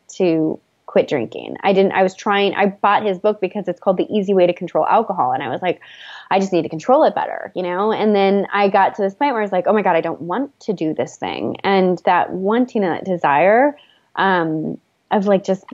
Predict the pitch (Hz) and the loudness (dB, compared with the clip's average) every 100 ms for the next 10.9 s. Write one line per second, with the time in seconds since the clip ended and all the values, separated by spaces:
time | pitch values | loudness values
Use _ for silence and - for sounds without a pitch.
0 | - - 196 170 190 196 180 196 185 - | -4 2 2 2 -2 0 0 0 -2 -2
1 | 185 190 180 - 156 147 202 254 254 170 | -4 -4 -6 0 0 2 0 0 0 0
2 | 180 196 190 180 196 202 - 175 156 170 | 2 2 4 2 0 0 2 2 4 2
3 | 175 170 139 160 196 170 156 170 - 170 | 4 4 4 2 0 -4 -4 -4 -2 -2
4 | - 170 156 151 285 285 - 190 180 156 | -2 -2 -2 0 0 0 0 0 2 2
5 | - - _ _ _ _ _ 180 156 - | 0 -6 _ _ _ _ _ -2 0 2
6 | 208 220 208 170 165 - 185 185 180 196 | 4 4 4 2 0 -6 -4 -2 0 0
7 | 190 302 294 226 170 160 233 277 240 196 | 0 0 0 -2 0 0 2 0 0 -2
8 | 175 160 160 143 151 151 170 175 202 208 | -2 -4 -6 -6 -4 -2 -2 0 0 2
9 | 262 349 330 180 170 180 285 - 233 196 | 2 2 0 0 0 0 0 2 2 2
10 | 165 156 147 - 165 185 220 370 277 | 0 -4 -4 -4 -4 -4 0 2 4